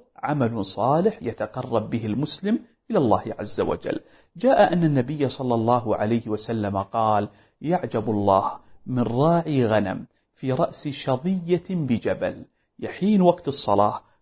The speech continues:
فيؤذن ويصلي، فيقول الله عز وجل:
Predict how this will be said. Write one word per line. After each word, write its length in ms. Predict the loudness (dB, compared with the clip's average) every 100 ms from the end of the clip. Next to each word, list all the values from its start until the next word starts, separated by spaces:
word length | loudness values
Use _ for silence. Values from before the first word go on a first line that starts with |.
| _
فيؤذن 720 | 0 2 2 -2 0 2 4
ويصلي، 800 | 4 2 0 -4 -4 -4 -6 -12 _ _
فيقول 500 | -6 -4 -4 -4 0
الله 420 | 0 2 0 -2
عز 260 | -8 -8 -4
وجل: 540 | -2 -2 -2 -4 -4